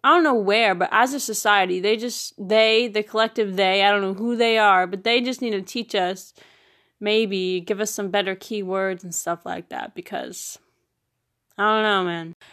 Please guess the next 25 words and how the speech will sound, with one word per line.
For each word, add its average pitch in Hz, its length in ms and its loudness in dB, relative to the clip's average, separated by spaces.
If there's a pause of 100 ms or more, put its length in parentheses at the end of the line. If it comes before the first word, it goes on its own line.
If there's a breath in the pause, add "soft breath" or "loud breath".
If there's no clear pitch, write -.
(120 soft breath)
And 220 180 -4
my 220 200 4
parents 233 640 -4
are, 196 240 0
like, 185 480 -4 (640)
like, 233 120 -2
my, 240 200 2
they 240 240 2
were 320 80 2
born 302 180 4
in, 269 80 0
like, 233 160 -2
the 208 80 -6
sixties. - 720 -12 (520 soft breath)
And 226 160 -2
so 240 160 4
they 262 200 6
literally 247 400 4
just 208 220 -2
got 208 200 4
smartphones, 214 680 -2
like, 190 200 -4
a - 20 -20
few, 196 400 -8 (400)
like, 190 240 -6